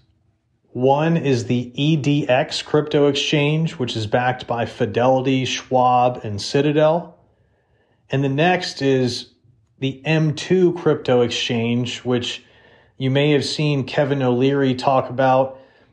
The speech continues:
And even though I couldn't find the backers, it's supposedly backed by billions in capital and major institutional players.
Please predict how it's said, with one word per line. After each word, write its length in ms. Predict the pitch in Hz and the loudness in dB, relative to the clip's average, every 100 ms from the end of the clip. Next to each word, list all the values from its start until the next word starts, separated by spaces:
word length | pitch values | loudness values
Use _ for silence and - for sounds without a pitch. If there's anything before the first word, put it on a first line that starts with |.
| _ | _
And 340 | 123 127 127 - - | -4 -2 -2 -4 0
even 180 | 151 170 | 2 2
though 100 | 160 | 2
I 80 | |
couldn't 300 | 156 165 156 | 0 0 0
find 420 | 147 - 151 147 127 | -2 0 0 0 0
the 60 | |
backers, 800 | 104 147 165 - 113 110 120 - - _ _ _ _ _ _ _ _ _ _ _ _ | 0 0 0 0 -4 -6 -8 -10 -18 _ _ _ _ _ _ _ _ _ _ _ _
it's 420 | 135 135 135 - | 0 0 -2 -8
supposedly 540 | - 143 175 170 160 135 | -6 0 2 2 0 0
backed 480 | 139 139 143 - | 0 0 -2 -6
by 380 | - 127 123 120 | -4 -2 0 -2
billions 880 | 117 135 131 160 170 170 165 165 156 | -4 -4 0 2 2 0 0 0 -2
in 220 | 131 120 | 0 -2
capital 760 | 117 - 147 170 196 233 247 - - _ _ | 0 0 0 0 2 0 0 -6 -20 _ _
and 260 | 139 131 131 | -4 -2 0
major 500 | 143 170 170 165 156 | 2 2 2 -2 -2
institutional 840 | 151 151 - 135 - 135 - 135 117 | -2 -4 -2 -4 -2 -2 -2 -4 -4
players. 680 | - 120 110 92 90 - | -2 0 0 -2 -8 -14